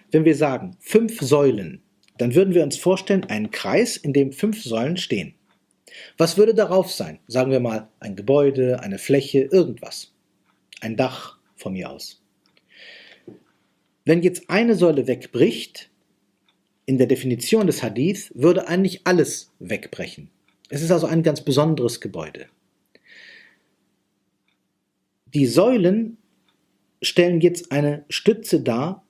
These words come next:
die aufrechterhalten bleiben muss. Was würde passieren, wenn wir ein Gebäude haben, was auf Stützsäulen beruht, und eine wichtige tragende Säule würde ganz wegbrechen? Dann muss das Gebäude einstürzen, weil die Statik das nicht mehr hält. Also Stichwort.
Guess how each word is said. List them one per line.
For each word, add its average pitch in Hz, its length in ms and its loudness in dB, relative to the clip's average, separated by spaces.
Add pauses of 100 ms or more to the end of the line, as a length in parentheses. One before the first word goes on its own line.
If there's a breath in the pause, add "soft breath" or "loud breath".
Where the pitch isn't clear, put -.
die 151 240 0
aufrechterhalten 147 840 -2
bleiben 123 300 -2
muss. 113 480 -8
Was 151 200 0
würde 214 180 4
passieren, 185 540 0
wenn 151 140 4
wir - 80 -2
ein 135 160 -2
Gebäude 156 440 2
haben, 139 240 0
was 120 240 -4
auf 113 360 -6
Stützsäulen 117 720 -2
beruht, 110 500 -4 (520 soft breath)
und - 240 -4
eine 202 480 0
wichtige 180 480 0
tragende 143 380 -2
Säule 139 300 2
würde 135 180 0
ganz 139 340 -6
wegbrechen? - 580 -8 (160)
Dann 110 180 -4
muss 175 200 2
das 190 200 -4
Gebäude 127 540 0
einstürzen, 110 640 -8
weil 98 140 -10
die 104 100 -10
Statik 127 560 -4
das - 180 -6
nicht - 200 -10
mehr 123 80 -10
hält. 87 260 -16 (640 loud breath)
Also 139 180 0
Stichwort. - 600 -4